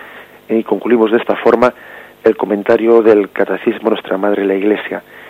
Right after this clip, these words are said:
pidiendo que este mismo Espíritu Santo del que hemos hablado, y además hoy ya concluimos esta parte referida al Espíritu Santo, y entraremos a partir de mañana, Dios mediante, pues en la parte del credo que es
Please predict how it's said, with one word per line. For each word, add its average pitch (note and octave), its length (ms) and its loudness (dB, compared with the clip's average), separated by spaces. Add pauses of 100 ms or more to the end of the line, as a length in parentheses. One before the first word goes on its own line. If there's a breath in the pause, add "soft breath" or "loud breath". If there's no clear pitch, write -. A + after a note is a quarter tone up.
(300 loud breath)
pidiendo A2+ 400 2
que A2 100 -8
este A2+ 120 0
mismo A2 260 2
Espíritu G#2+ 400 0
Santo A2 300 0
del G#2 120 2
que G2+ 280 2
hemos G#2 240 -2
hablado, G#2+ 420 4 (300 loud breath)
y G2+ 40 -2
además G2+ 220 0
hoy G#2+ 100 2
ya A2 100 6
concluimos G#2 580 0
esta G#2 200 -2
parte A2 300 0
referida G#2+ 420 2
al G2+ 80 4
Espíritu G#2 400 -2
Santo, A2 420 0 (500 loud breath)
y G#2 100 0
entraremos G#2+ 640 4 (440 loud breath)
a - 60 -6
partir G#2 360 -2
de G2+ 100 2
mañana, G2+ 420 0
Dios G2 220 0
mediante, G2+ 540 0 (440 loud breath)
pues F#2 240 -4
en F#2 120 -4
la F2+ 100 -4
parte G#2+ 400 2
del G2+ 180 2
credo G2+ 280 0
que G2+ 180 -2
es G2 60 -2